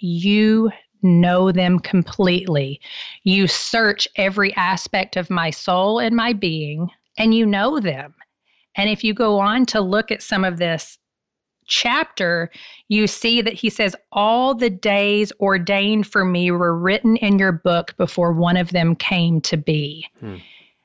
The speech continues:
Speaker 1: And so it's just a really powerful picture of God knows each one of us completely.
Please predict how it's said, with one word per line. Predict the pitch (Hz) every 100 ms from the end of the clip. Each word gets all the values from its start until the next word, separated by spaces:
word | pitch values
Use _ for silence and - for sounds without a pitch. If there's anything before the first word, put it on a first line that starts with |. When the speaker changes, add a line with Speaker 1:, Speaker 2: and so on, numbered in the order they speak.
| _ _ -
Speaker 1:
And | 208
so | - 240
it's | 233 -
just | - -
a | 294
really | 214 233 185
powerful | - 196 214 220 - 190
picture | - - 220 - 185 175 -
of | 185 175 165 165 - - _ _ _ _ _ _ _ _ _ 208
God | 240 269 285
knows | 220 220 233 214 -
each | 220 -
one | 214 208
of | 220
us | 196 175
completely. | - 190 - 185 175 214 269 311 359